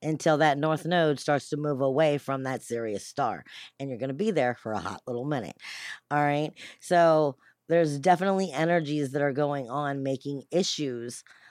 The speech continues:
for you, but there's a lot of positivity.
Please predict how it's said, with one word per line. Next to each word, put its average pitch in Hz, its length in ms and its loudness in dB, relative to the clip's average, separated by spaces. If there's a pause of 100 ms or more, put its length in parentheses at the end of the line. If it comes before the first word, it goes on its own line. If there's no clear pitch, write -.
for 226 380 4
you, 139 320 2
but 185 160 2
there's 196 220 4
a 214 60 4
lot 220 200 6
of 214 200 0
positivity. 185 1040 0